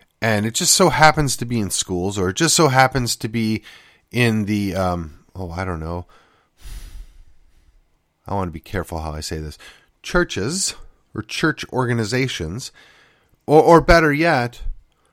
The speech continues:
the people that are charged by government to look after the orphans and those people. That, if you ever wondered why that happens,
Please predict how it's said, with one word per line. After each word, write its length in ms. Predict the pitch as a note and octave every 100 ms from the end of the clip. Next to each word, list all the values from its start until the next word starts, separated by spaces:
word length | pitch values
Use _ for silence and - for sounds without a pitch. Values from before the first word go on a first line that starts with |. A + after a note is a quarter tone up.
| _ A#2+
the 60 |
people 340 | A#2 F#3 - D#3+
that 140 | C#3+
are 80 | A#2
charged 340 | - C3 B2
by 120 | - G#2+
government 420 | A2+ A2 G#2 -
to 100 | G2+
look 240 | G#2 -
after 640 | - A#2+ G#3 - F#2 E2 -
the 180 | - F#2
orphans 720 | C2 F2+ F2+ F2+ D#2+ D#2+ - - _ _ _ _ _ _ _
and 220 | F2+ E2+
those 240 | D#2 D2 -
people. 400 | - D#2+ - D#2
That, 160 | C#2 - _ - - _
if 80 | G#3+
you 60 |
ever 100 | C#4
wondered 360 | A3+ A3+ A3 D#3+
why 180 | D#3 D3+
that 160 | C3+
happens, 560 | G#2 A#2+ G2 D2 E2